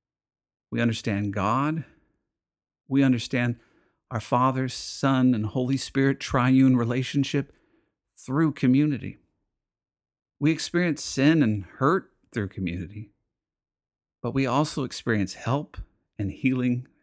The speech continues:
and love through community. To be a part of the body of Christ is to be Christ to others, but it's also to allow others to be Christ to you.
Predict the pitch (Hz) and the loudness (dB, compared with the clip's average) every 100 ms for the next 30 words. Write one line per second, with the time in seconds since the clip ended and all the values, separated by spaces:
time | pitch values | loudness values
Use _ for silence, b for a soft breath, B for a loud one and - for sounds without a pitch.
0 | - 110 107 120 113 - 92 - 82 - | -4 -2 2 2 0 -4 -14 -12 -14 -14
1 | 76 _ _ _ _ _ _ _ _ _ | -18 _ _ _ _ _ _ _ _ _
2 | _ _ _ _ _ _ _ _ _ _ | _ _ _ _ _ _ _ _ _ _
3 | _ _ _ _ _ _ _ _ _ 143 | _ _ _ _ _ _ _ _ _ -4
4 | 156 170 - 170 220 196 139 131 120 104 | -2 -2 -4 -4 -2 -2 -2 -2 -4 -6
5 | - 147 123 107 - - _ _ _ _ | -12 -12 -12 -12 -16 -20 _ _ _ _
6 | _ _ _ _ _ _ _ - 131 123 | _ _ _ _ _ _ _ -2 -2 0
7 | 143 131 - 147 180 - 175 - 113 104 | -2 -4 -4 -2 -2 -4 -6 -2 -2 -2
8 | 117 131 - - _ _ _ _ _ _ | -6 -10 -16 -20 _ _ _ _ _ _
9 | _ - 143 143 - 165 160 165 - 131 | _ 0 0 2 0 0 2 -2 0 0
10 | 120 120 113 135 131 120 - - - - | 2 0 0 -2 0 -4 -6 -8 -8 -6
11 | 92 - - - - | -6 -6 -12 -18 -18